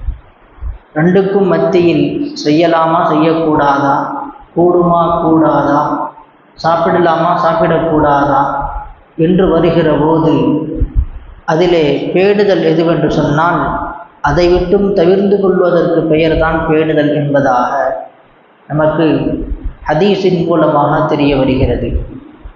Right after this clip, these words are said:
நபிகள் ஸல்லல்லாஹு அலைஹி வஸல்லம் சொன்னாங்க, ஹஜ்ரத் அபூ ஹுரைரா ரலியல்லாஹு அன்ஹு அவங்கள்ட்ட ஒரு அஞ்சு விஷயம் சொன்னாங்க. அதுல முதலாவது விஷயம், "நீ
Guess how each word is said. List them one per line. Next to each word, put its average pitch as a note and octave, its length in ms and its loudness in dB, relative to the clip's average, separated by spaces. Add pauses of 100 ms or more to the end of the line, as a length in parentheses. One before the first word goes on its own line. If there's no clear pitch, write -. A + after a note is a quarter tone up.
நபிகள் F3+ 400 2
ஸல்லல்லாஹு E3+ 640 0
அலைஹி D#3+ 340 0
வஸல்லம் D3 500 0
சொன்னாங்க, C#3+ 460 -2 (840)
ஹஜ்ரத் F3 320 2
அபூ F#3+ 160 2 (160)
ஹுரைரா F3 400 2
ரலியல்லாஹு D#3+ 640 0
அன்ஹு D3+ 180 -2
அவங்கள்ட்ட C#3+ 480 0
ஒரு D#3 240 0
அஞ்சு E3 320 0
விஷயம் D#3+ 360 0
சொன்னாங்க. C#3+ 520 -2 (840)
அதுல F3+ 260 0
முதலாவது F#3+ 680 0
விஷயம், D#3+ 680 -2 (1160)
"நீ E3+ 500 0